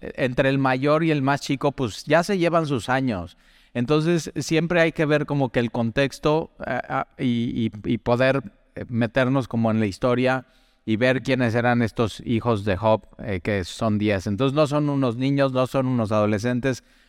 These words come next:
posiblemente ya ellos son, son adultos, ya no viven, eh, posiblemente con Job y con su esposa, pero Job pierde todos sus diez hijos, eh, y llega a una posición que vimos la semana pasada, que su esposa le dice, o sea,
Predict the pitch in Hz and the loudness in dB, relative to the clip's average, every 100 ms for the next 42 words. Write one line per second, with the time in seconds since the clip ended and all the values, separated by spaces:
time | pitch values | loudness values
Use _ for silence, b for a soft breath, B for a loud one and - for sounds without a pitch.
0 | b 110 104 127 127 123 120 117 113 120 | b -4 -2 0 0 0 0 2 4 4
1 | 120 113 101 113 113 113 120 - - 117 | 2 0 0 -2 0 -2 -6 -12 -4 -2
2 | 107 104 101 104 113 147 143 123 131 139 | -2 -2 -4 -2 0 0 0 2 2 2
3 | 123 131 127 123 120 123 _ _ _ _ | 0 0 0 0 -2 -6 _ _ _ _
4 | - 117 95 107 107 120 120 117 113 101 | -12 -10 -4 -2 0 2 2 0 -2 -2
5 | 95 110 117 - 120 107 98 95 - 139 | -2 2 0 0 -6 -2 -2 -4 -2 0
6 | 127 131 123 B B B - 143 147 139 | 0 -2 -4 B B B -4 2 2 2
7 | 180 170 185 180 175 170 170 160 131 110 | 0 0 0 2 2 0 0 2 0 -2
8 | 110 113 139 - 135 - 160 - - 143 | -4 -2 -2 -2 -2 0 0 -2 -10 -6
9 | 117 120 139 123 123 147 156 156 156 147 | -4 -4 -4 -4 -2 0 2 2 0 0
10 | 135 113 135 131 131 131 131 113 110 120 | -2 0 -2 0 0 2 2 2 2 2
11 | 123 117 104 117 127 151 b b - 117 | 2 0 -2 0 0 -4 b b -2 0
12 | 110 120 - 139 135 147 135 117 123 131 | 0 -2 0 0 2 2 2 2 0 0
13 | 127 135 - 104 120 120 117 | 0 -2 -6 -2 0 0 -2